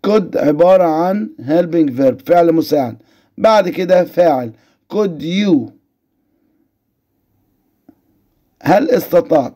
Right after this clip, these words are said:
بعد كده فعل في المصدر. Could you go، هل استطعت أن تذهب near the lions، بالقرب من الأسود. Could you go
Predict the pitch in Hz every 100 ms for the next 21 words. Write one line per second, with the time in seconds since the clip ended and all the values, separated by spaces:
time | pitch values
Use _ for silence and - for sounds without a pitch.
0 | - - 139 135 156 147 - 143 156 151
1 | 180 190 160 175 165 - 156 151 175 170
2 | 139 214 190 120 - _ _ _ _ _
3 | _ _ _ - 214 233 131 - 165 165
4 | 202 185 _ 185 202 196 190 185 185 -
5 | 185 165 135 143 131 - _ _ _ _
6 | _ - 165 170 165 151 160 185 160 139
7 | 127 - 160 180 170 190 190 156 170 175
8 | 160 - 170 165 147 143 123 - _ _
9 | _ _ - 196 190 190 143 175 202 214
10 | 254